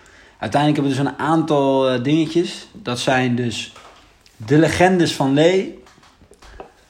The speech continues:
Uit welk dorp komt Van Gorp? De handschoen van Vee. Kama's Chickies. Sprengers stijladvies.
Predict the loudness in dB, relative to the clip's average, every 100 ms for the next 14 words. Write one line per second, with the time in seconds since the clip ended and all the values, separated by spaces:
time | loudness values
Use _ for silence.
0 | _ _ -2 0 4 4 4 2 4 4
1 | 2 -2 -12 -20 _ 2 2 2 -2 2
2 | 4 4 4 0 -8 -20 _ _ _ _
3 | -20 -20 _ _ _ -4 -2 2 2 2
4 | 2 2 2 0 -6 -16 -18 -10 -6 2
5 | 4 4 4 4 2 -2 -10 -20 -20 -20
6 | -20 _ _ _ -20 _ _ _ 2 4
7 | 4 -2 -2 0 0 0 -4 -6 -12 _
8 | -20 -20 _ _ _ _ _ _ -20 _
9 | -20 -8 0 4 4 2 0 -4 -8 -2
10 | 4 6 6 4 2 0 0 -6